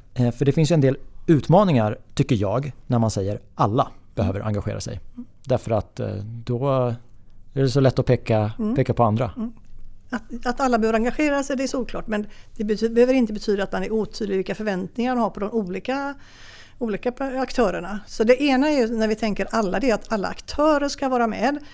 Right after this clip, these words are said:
Speaker 2: så inte alla problem landar i produktionen, som det kanske har varit liksom tidigare och fortfarande är väldigt mycket. Så att, att som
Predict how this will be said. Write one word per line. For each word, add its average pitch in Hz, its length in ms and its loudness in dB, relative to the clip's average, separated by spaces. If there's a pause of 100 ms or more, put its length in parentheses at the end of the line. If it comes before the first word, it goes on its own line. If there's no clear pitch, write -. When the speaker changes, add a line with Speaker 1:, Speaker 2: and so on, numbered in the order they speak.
(360)
Speaker 2:
så 247 180 -2
inte 233 440 0
alla 190 520 0
problem 196 520 0
landar 185 440 -2
i 180 60 -4
produktionen, 202 720 -2
som 262 140 -2
det 240 60 0
kanske 214 260 -4
har 202 360 -2
varit 196 320 0
liksom 202 440 -4 (160)
tidigare 196 380 -2
och 180 60 -6
fortfarande 196 400 -6
är 262 180 0
väldigt 208 220 2
mycket. 196 220 -6
Så 233 80 0
att, 220 140 -4 (480)
att - 400 0
som 262 460 2